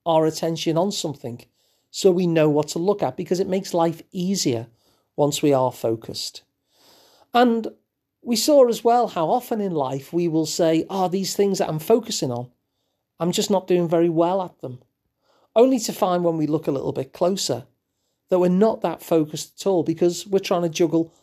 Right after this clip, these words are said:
lots and lots and lots of different focuses at once. And then, of course, that's the opposite of focus. And we saw how focus gives you the benefit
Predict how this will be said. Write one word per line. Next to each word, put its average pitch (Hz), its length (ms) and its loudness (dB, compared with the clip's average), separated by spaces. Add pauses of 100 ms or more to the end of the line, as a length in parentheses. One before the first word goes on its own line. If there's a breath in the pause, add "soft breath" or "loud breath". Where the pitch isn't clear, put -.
(120)
lots - 380 0
and 156 120 -2
lots 147 360 -2
and 143 160 -4
lots 135 320 -4
of 135 80 -4
different 131 520 -6 (300)
focuses 135 640 0
at - 80 -4
once. 117 540 -8 (260)
And 220 140 2
then, 202 100 4
of 156 80 -4
course, 156 240 0
that's 170 180 -2
the 196 120 0
opposite 220 420 -4
of - 80 -12
focus. - 680 -10 (1700 loud breath)
And 226 140 4
we 240 80 2
saw 285 240 2
how 247 160 0
focus 214 480 2
gives 170 320 -6
you 160 320 0 (1300)
the 160 80 6
benefit 196 680 -2